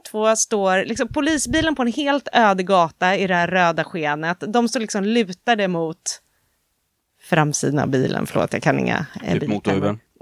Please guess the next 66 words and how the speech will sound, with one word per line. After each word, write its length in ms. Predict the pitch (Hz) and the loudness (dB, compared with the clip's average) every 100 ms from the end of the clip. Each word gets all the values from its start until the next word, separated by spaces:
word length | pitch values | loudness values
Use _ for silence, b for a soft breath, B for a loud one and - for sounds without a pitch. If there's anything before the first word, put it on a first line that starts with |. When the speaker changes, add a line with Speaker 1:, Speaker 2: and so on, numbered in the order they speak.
| - | -2
Speaker 1:
Motorhuven, 640 | 220 208 208 220 175 139 - | 0 2 2 2 0 -6 -10
precis. 460 | 196 180 156 - - - | -8 -4 -6 -6 -12 -8
Och 180 | 196 - | -8 0
så 100 | 202 | 0
här, 100 | 170 | 0
typ, 180 | 196 | -2
dörrarna 600 | 175 240 226 214 226 220 | -2 0 0 2 0 2
är 60 | 180 | 0
öppna. 540 | 208 - - 196 180 175 B B B | -2 -8 -6 0 2 0 B B B
Hon 260 | 262 254 240 | 2 2 4
står 120 | 233 | 2
där 100 | 202 | 2
med 100 | 190 | 2
sin 140 | 208 | -2
cheerleader-dräkt. 1300 | - 233 214 190 185 180 185 196 220 226 - - - - | -2 0 2 2 0 -2 -2 0 0 0 -6 -18 -12 -6
Och 100 | 233 | -2
de 140 | 233 233 | -2 -2
liksom, 340 | 208 226 220 | -2 -2 -4
jag 60 | - | -6
vet 0 | |
inte 120 | 104 | 2
om 60 | 113 | 4
Speaker 2:
Blåljusen 360 | 101 98 - 98 | 6 6 4 2
är 40 | |
på, 280 | 95 98 92 | 4 2 2
va? 80 | 95 | 2
Speaker 1:
Blåljusen 500 | 165 269 262 254 269 | 2 4 4 2 0
är 40 | |
på. 200 | 233 262 | 0 2
Jag 60 | 247 | 2
vet 80 | 269 | 0
inte 140 | 254 | -2
om 100 | 240 | 0
de 100 | 226 | 0
håller 320 | 214 254 262 | 2 2 4
i 80 | 226 | 2
vapen 480 | 220 262 262 - 233 | 2 2 2 0 -2
och 100 | 220 | -2
sånt 120 | 214 | -2
där, 80 | 190 | -2
men 80 | 208 | -2
det 60 | 220 | -2
kändes 300 | 254 226 196 | 0 -2 -2
som 140 | 202 | -4
en 100 | 190 | -2
så 120 | - | 2
här 320 | 185 160 165 - | 4 4 0 -6
Speaker 2:
<laughs> 880 | 156 147 139 - _ _ _ _ - | -4 -2 -2 -4 _ _ _ _ -10
Speaker 1:
en 60 | |
så 120 | 226 233 | -4 0
snygg 540 | - - 294 277 214 | 0 2 2 0 -2
scen. 320 | 214 - 285 196 | -4 -2 0 2
Speaker 2:
Mm. 120 | 151 | 2
Speaker 1:
Man 80 | 180 | 2
skulle 200 | 110 202 | 0 -4
kunna 180 | 214 202 | 0 2
ha 160 | 202 180 | 4 2
den 160 | 175 | 0
liksom 240 | 160 - 165 | -4 -6 -4
som, 400 | 160 151 190 208 | -4 -6 -8 -8
det 280 | - 208 226 | -4 4 4
skulle 200 | - 190 | 4 0
kunna 160 | 196 | 0
vara 120 | 165 165 | -2 -2
filmaffischen. 1120 | 175 165 160 165 _ _ 202 247 - - 104 | -2 -4 -6 -10 _ _ 0 2 0 0 2
Speaker 2:
Ja, 220 | 104 | 2